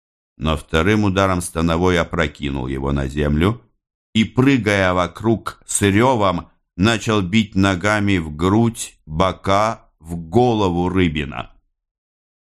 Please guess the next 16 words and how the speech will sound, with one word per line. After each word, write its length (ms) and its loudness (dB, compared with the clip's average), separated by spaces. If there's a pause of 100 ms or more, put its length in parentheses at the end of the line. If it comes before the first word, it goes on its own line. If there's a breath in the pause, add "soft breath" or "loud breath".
(140)
Толпа 460 -2
враждебно 680 0
загудела, 760 -4
закачалась, 960 -2 (340)
надвигаясь 800 2
на 140 -2
Станового. 800 0 (480)
Он 180 2
заметил 640 0
это, 340 0
отскочил 880 0
и 240 0
выхватил 680 0
шашку 500 0
из 160 0
ножен. 540 0